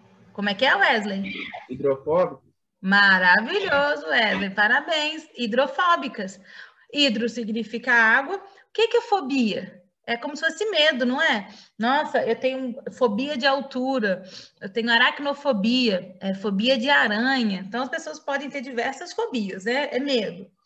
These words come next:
Speaker 1: Quando eu falo que uma substância ela é hidrofóbica, o que que eu quero dizer?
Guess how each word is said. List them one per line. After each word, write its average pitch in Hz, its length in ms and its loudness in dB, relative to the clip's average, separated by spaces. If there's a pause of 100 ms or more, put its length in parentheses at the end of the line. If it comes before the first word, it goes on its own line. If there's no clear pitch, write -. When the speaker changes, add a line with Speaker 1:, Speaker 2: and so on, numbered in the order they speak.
(280)
Speaker 1:
Quando 453 220 0
eu 605 120 0
falo 294 200 -2
que 214 80 -8
uma 262 100 -4
substância 240 480 -6
ela 220 100 -2
é 214 60 -2
hidrofóbica, 226 960 -4 (380)
o - 20 -20
que 233 120 -6
que - 60 -12
eu 196 80 -8
quero 202 220 -4
dizer? 269 380 -4